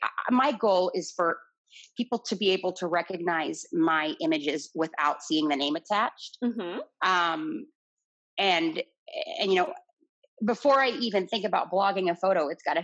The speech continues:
Speaker 1: fit into a, a criteria for me. And that is, you know, um, does the photo show a lot of personality?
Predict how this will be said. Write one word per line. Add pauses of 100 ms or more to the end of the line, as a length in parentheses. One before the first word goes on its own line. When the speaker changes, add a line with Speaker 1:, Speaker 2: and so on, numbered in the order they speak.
(120)
Speaker 1:
fit (120)
into (100)
a, (140)
a (100)
criteria
for
me.
And
that
is, (360)
you
know, (120)
um, (880)
does
the
photo
show
a
lot
of (100)
personality?